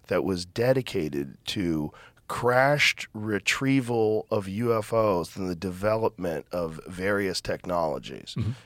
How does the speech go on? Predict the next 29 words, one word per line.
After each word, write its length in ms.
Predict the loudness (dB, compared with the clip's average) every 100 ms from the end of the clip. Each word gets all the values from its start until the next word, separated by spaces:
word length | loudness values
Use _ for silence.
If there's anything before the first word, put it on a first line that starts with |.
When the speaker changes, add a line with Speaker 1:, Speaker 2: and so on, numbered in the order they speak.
| -8
Speaker 1:
And 140 | -4
they 80 | -2
had, 260 | 0 0 0
like, 180 | -2 -4
this 200 | -6 -4
tracing 460 | -2 -2 -2 -4
back 320 | -2 0 0 -4
to 80 |
Bell 420 | -12 -4 2 2 2
Labs 720 | 0 0 0 0 -2 -6 -6 -12 -20 -12
and 140 | -8
why 220 | 0 0 0
the 80 |
military 500 | 0 0 0 -2 -4
base 320 | -4 -4 -4 -4
was 140 | -4
outside 360 | -4 -2 -2 -2
of 80 |
Bell 220 | 0 0 0
Labs 300 | -2 -4 -6
when 100 | -8
it 20 |
was 120 | -6
so 180 | -4 -4
far 260 | -2 -2
from 200 | -2 -6
New 60 | -2
York 260 | -2 -2 -4
City 340 | -4 -2